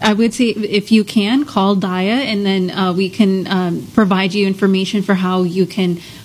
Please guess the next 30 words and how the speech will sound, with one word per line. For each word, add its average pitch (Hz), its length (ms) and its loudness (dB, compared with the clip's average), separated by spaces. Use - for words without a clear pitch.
cre-, - 220 0
kinda 196 240 0
create 208 340 0
a 196 60 -2
plan, 190 260 -2
like 190 160 -2
a 202 80 0
safety 196 320 0
plan 190 300 0
for, 185 220 -2
like, 190 180 -2
approaching 190 560 0
them, 185 200 0
how 185 200 -2
to 185 240 -4
talk 175 380 -2
to 175 360 2
whoever 202 240 2
needs 202 320 -2
help. 180 320 0
But, 175 320 0
um, 185 460 0
to, 226 220 4
in 226 200 2
order 226 240 0
to 240 120 -2
kinda 226 240 2
get 190 260 -2
our 214 140 0
services, 233 840 -2